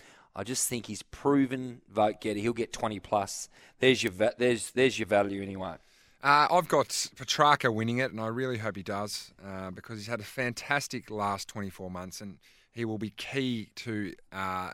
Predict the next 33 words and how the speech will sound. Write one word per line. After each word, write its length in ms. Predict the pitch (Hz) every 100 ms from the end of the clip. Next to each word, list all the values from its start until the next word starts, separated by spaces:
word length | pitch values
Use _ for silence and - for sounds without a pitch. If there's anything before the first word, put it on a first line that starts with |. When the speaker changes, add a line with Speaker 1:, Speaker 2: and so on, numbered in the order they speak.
| 98
Speaker 2:
Melbourne's 380 | 101 101 95 -
chances 460 | 110 101 - 95
come 180 | - 104
Speaker 1:
What 80 | 98
a 20 |
gun. 240 | 87 80 82 - _ -
Speaker 2:
next 440 | 107 104 - - -
Saturday 520 | - 120 117 113 110
night. 540 | 110 117 117 113 - -
Uh, 60 | 110
I'm 160 | 113
gonna 140 | 123 123
go 100 | 110
Bontempelli 920 | 151 156 - 147 - 151 151 147 - _
for 100 | 117
second, 720 | - 165 165 196 196 202 - _ _ _ _ _ _
and 80 | 131
I'm 240 | 185 254
gonna 140 | 233 160
throw 280 | - 127 117
in 220 | 110 110
an 120 | 101 -
absolute 720 | 123 123 - - 127 120 117
roughie 520 | 101 104 107 - 117
here 320 | 95 98 92 - -
for 140 | 107
possibly 480 | - 117 - 101 92
third. 280 | - 98 -
I'm 80 | 143
gonna 160 | 196
throw 220 | 202 147 113
in 180 | 107 - _ _ _ _
Cam 340 | - 117 110